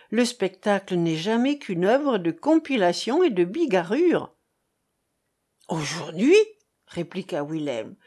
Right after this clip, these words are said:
Mais faut-il donc qu'il en soit toujours ainsi ? Tout doit-il absolument demeurer ce qu'il est ? Ne me persuadez pas que vous ayez raison,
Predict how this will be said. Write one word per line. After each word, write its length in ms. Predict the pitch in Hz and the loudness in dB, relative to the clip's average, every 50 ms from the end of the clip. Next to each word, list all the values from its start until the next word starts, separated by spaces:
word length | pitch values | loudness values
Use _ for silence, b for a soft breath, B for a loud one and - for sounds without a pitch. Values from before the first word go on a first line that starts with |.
| b b b b b b b | b b b b b b b
Mais 120 | 330 330 | 4 4
faut-il 480 | - - 269 247 254 - 233 190 175 180 | 4 4 -2 -2 0 -2 -4 -4 -2 0
donc 220 | 208 262 262 247 | 2 2 2 2
qu'il 200 | 254 240 220 196 | 0 -2 0 0
en 80 | 190 190 | 0 -2
soit 240 | - - 247 247 240 | -2 -2 -2 -2 -2
toujours 460 | 247 202 190 170 175 180 170 175 208 | -2 -8 -6 -4 -4 -4 -4 0 2
ainsi ? 460 | 262 294 285 285 - - 392 392 359 - b b b b b b b b b _ _ _ _ - | 2 2 2 2 0 -2 -2 -2 -4 -6 b b b b b b b b b _ _ _ _ 0
Tout 160 | 403 392 349 | 2 2 2
doit-il 440 | 262 262 277 262 269 302 302 262 240 | 4 4 2 2 2 0 0 2 2
absolument 640 | 233 240 - - 285 269 240 247 247 262 294 294 | 0 -2 -4 -2 0 0 2 2 2 4 2 2
demeurer 440 | 226 214 233 226 226 233 220 240 240 | 2 2 2 2 2 2 0 -2 -4
ce 120 | 240 - 247 | -4 -4 -6
qu'il 300 | - - 254 262 254 311 | -8 -4 -4 -2 -2 0
est ? 220 | 330 370 370 _ _ _ _ _ _ _ _ _ _ _ - | -2 -2 -4 _ _ _ _ _ _ _ _ _ _ _ 2
Ne 160 | 269 330 339 | 6 6 8
me 220 | 320 262 226 185 | 8 8 6 4
persuadez 680 | - 190 185 - - - - 175 160 143 131 139 151 151 | 2 -2 -4 -4 -4 -8 -6 -4 -2 -2 -4 -4 -8 -10
pas 280 | 147 - 135 104 87 - | -8 -6 -6 -6 -6 -6
que 120 | - 185 | -10 -12
vous 260 | 170 180 180 160 185 | -10 -10 -8 -2 0
ayez 220 | 196 214 190 180 185 | 0 0 0 -2 -4
raison, 480 | 170 175 180 175 170 185 175 - - | -2 -4 -4 -4 -2 -4 -4 -4 -6